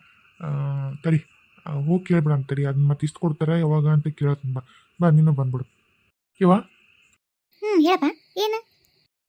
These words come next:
Speaker 1: ಅಲ್ವೇ ಯವ್ವ, ಈಗ ನೀವ್ ಇಲ್ಲಿಂದ ನಿಮ್ಗೆ ಅಲ್ಲಿ ಅವ್ರಿಗೆ ಏನಾರು ಕೊಡ್ಬೇಕು ಅನ್ನಂಗಿತ್ತಂದ್ರ ಅಂಗಡಿ ತೆಗ್ದಿದ್ದಿಲ್ಲ, ನಾನು ಬೇಕಾದಂಗಿಲ್ಲ. ನಂಗೆ ಒಂದ್ ಮಾತು ಫೋನ್ ಹಚ್ಚಿ ಹೇಳಿದ್ರೆ ಅಂಗಡಿಯವ್ರಿಗೆ ಫೋನ್ ಹಚ್ಚಿ ಹೇಳ್ತಿದ್ದೆ, "ನಮಗೆ ಇಷ್ಟ್ ಬಂಗಾರ ಬೇಕು, ಒಂದಿಷ್ಟು ಬೆಳ್ಳಿ ಬೇಕು, ಆ, ಹೋಗ್ ಮನೆ ಕೊಡು" ಅಂದ್ರೆ ಇಲ್ಲಿಗೆ ತಂದು ಕೊಡ್ತಿದ್ರು.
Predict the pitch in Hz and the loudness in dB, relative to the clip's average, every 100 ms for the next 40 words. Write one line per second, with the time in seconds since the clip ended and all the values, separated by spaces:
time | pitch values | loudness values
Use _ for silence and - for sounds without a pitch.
0 | - 226 214 202 151 - _ _ - 226 | -6 -2 2 2 2 -2 _ _ -4 -2
1 | 220 233 226 214 220 220 277 247 214 208 | 0 2 2 2 4 2 2 0 0 0
2 | 202 196 185 180 196 196 165 185 185 175 | 0 0 2 0 0 -2 -2 0 2 2
3 | 170 165 151 135 156 - - - - 233 | 2 0 -2 0 -2 -6 -16 -10 -6 -4
4 | 247 208 175 175 165 151 156 156 175 165 | -2 -2 -2 2 2 4 2 0 2 4
5 | 185 202 196 180 185 240 - 202 196 190 | 4 4 4 6 4 0 -2 0 0 0
6 | 165 165 151 160 - - - 190 220 202 | 0 0 -2 -4 -8 -12 0 2 4 2
7 | 190 185 185 180 170 165 156 156 156 151 | 2 4 4 2 -2 0 0 2 4 2
8 | - 151 156 165 151 202 185 165 151 156 | 0 0 2 0 -2 0 0 0 0 0
9 | 156 151 247 - - - - 160 160 180 | 0 -2 -6 -8 -20 -10 -2 0 2 4
10 | 165 170 160 151 185 165 180 226 165 165 | 4 4 2 2 4 2 2 0 0 0
11 | 131 139 139 | -4 -6 -6